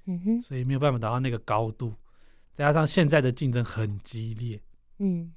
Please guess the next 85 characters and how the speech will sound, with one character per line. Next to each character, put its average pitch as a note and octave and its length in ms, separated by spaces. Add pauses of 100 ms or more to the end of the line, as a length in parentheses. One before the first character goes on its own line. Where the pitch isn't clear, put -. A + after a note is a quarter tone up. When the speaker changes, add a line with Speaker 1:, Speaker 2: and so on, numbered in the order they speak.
Speaker 2:
跟 D3 220
以 B2+ 120
前 C3+ 220
的 C#3+ 120
比， B2+ 260 (360)
老 D3 100
师 G#3+ 160
就 A#3 80
跟 A3 80
我 G3+ 80
讲 E3 180 (320)
，“你 F#3 80
们 A3 100
现 C4 140
在 C#4+ 100
校 D4 140
园 C4+ 80
拉 C4+ 220
的 C4+ 60
曲 G#3+ 120
子 F#3+ 120
我 G3+ 80
都 A#3 100
拉 C4 120
不 B3+ 120
出 C4 180
来 G3 180
呢， G#3 220 (580)
都 B3 140
很 F#3 180
困 B3+ 220
难 E3 180
呢。” E3+ 60 (360)
Speaker 1:
嗯。 A3 300
Speaker 2:
他 D#3+ 120
就 D#3 60
这 D#3+ 80
样 D3+ 100
跟 D3 100
我 D3 100
讲， B2 220
我 A#2+ 80
说 E3 160
，“可 D3 140
是 F#3 160
老 D3+ 180
师， E3 140
今 F3+ 140
天 F3+ 60
打 E3+ 120
给 D3 100
我 E3+ 100
以 B2 60
后， D3 140 (180)
他 D#3 100
说， F3 120 (400)
你 F#3 100
最 C4+ 220
好 A#3 100
每 G#3+ 140
个 A3+ 80
人 A#3 100
都 B3 80
会 B3 120
拉 A3+ 200
吼， G3+ 240 (140)
你 D#3 160
就 F#3+ 100
最 G#3 220
好 D#3+ 100
每 C#3+ 120
个 D3+ 60
都， F#3 80
都 G3+ 120
会 G3+ 100
拉， F#3 240 (520)
因 F#3 140
为 F#3 100
大 D#3+ 260
家 D#3 100
都 D3+ 100
练 C#3+ 140
那 C3+ 120
些 A#2+ 240
啦。” G#2 180